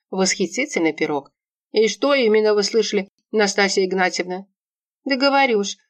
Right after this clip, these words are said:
все, сперва ругались громко". "Кто?" "Ну, кто-кто, супруги, стало быть. Мужской голос был и женский. Я так думаю, Маргарита с мужиком своим". "А в котором часу, не обратили внимания?"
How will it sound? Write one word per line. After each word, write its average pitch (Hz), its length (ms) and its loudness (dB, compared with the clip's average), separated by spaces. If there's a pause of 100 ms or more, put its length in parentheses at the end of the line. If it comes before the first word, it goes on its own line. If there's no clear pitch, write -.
все, 269 580 0
сперва 330 440 2
ругались 226 540 2
громко". 208 600 0 (420)
"Кто?" 175 540 -2 (400)
"Ну, 381 200 4
кто-кто, 202 480 -2
супруги, 294 540 0
стало 240 360 2
быть. 226 240 -2 (280)
Мужской 277 520 2
голос 190 320 0
был 226 160 2
и 339 80 2
женский. 196 640 -2 (120)
Я 285 240 2
так 240 200 -2
думаю, 247 340 2
Маргарита 254 540 2
с - 80 -6
мужиком 220 440 0
своим". 202 520 0 (400)
"А 214 160 0
в - 60 -16
котором 254 400 2
часу, 180 300 -6
не 180 120 -2
обратили 196 440 -2
внимания?" 170 560 -2